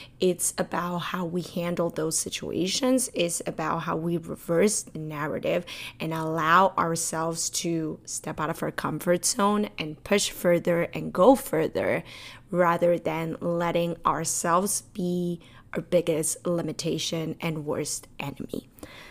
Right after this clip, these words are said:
So this is pretty much what I wanted to share with you today. These two are the big components that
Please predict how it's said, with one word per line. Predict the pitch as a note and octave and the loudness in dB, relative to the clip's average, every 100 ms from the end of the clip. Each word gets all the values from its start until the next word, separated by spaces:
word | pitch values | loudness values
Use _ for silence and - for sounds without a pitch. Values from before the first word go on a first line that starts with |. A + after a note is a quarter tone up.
| - | -6
So | - F#3+ F#3+ F#3 F3+ | 2 6 8 8 4
this | F#3+ E3 C#4+ F4+ F4 | 0 2 4 6 6
is | E4 D4+ - | 6 6 4
pretty | - C4+ A#3+ | 8 8 10
much | A3+ G#3 G#3 G3+ | 10 8 6 4
what | G3+ | 6
I | F#3 | 6
wanted | E3+ F3 F3 F#3 | 4 4 4 4
to | - | 4
share | F3+ - F3 F3 | 4 6 6 6
with | E3+ | 4
you | E3 F3 F3 | 4 4 4
today. | E3+ - E3 D#3+ F3 G3 | 2 0 2 6 8 6
These | F#3 F#3 G3 F#3 - | 4 0 2 0 -2
two | - F#3+ F#3 | 2 6 6
are | - F3 | 6 2
the | D#3+ | 0
big | D#3+ D#3+ G3 F#3 - | -2 4 4 4 -2
components | - F3+ - F3+ F3+ F3 F3 - | -6 -6 -4 -2 0 0 -2 -2
that | F3+ D#3+ D#3+ | 2 4 2